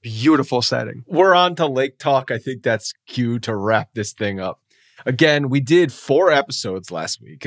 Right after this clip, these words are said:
Speaker 2: All-Star break was not an All-Star break for us. So go back and listen to those episodes if,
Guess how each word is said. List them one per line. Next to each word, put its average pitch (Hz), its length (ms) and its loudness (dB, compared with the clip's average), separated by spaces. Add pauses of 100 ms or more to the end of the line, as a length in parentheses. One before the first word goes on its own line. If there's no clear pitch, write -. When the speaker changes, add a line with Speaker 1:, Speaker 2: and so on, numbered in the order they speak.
Speaker 2:
All-Star 127 400 0
break 123 320 0
was 92 220 -10
not 131 180 2
an 127 80 -2
All-Star 120 320 -2
break 107 240 -2
for 76 160 -10
us. 65 160 -8
So - 180 -8
go 120 160 2
back 135 340 4
and 113 140 -10
listen 117 240 -4
to 117 80 -4
those 117 240 -2
episodes 101 460 -6
if, 90 180 -10